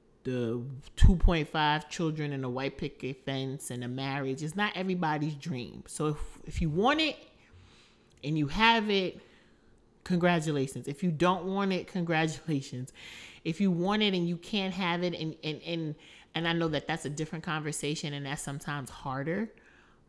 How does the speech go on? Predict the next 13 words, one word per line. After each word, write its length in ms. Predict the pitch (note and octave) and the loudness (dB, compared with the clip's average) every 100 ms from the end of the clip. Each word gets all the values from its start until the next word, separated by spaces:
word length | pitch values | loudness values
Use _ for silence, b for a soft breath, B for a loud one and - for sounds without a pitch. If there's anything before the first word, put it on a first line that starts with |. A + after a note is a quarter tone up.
| - | -4
um, 720 | D#3 D3 C3+ B2 A2+ A2 D3 - _ _ _ _ _ _ _ _ _ _ _ _ _ - | 0 0 -2 -4 -6 -10 -12 -20 _ _ _ _ _ _ _ _ _ _ _ _ _ -12
please 360 | - A3+ A3+ F3 | 0 4 4 4
do 160 | F#3 | 2
what 260 | F3 F3 - | 2 0 -2
you 80 | E3+ | -4
can 460 | - E3+ E3 E3 | -2 0 2 0
to 140 | - E3+ | -2 -4
get 240 | D#3+ E3+ | 0 2
it. 140 | F#3+ G3 | 2 -2
And 140 | D#3+ | -2
if 160 | D3+ D#3 | -4 -6
you 80 | |
can't, 540 | D3+ - E3+ E3 F3+ | -10 -4 0 0 -2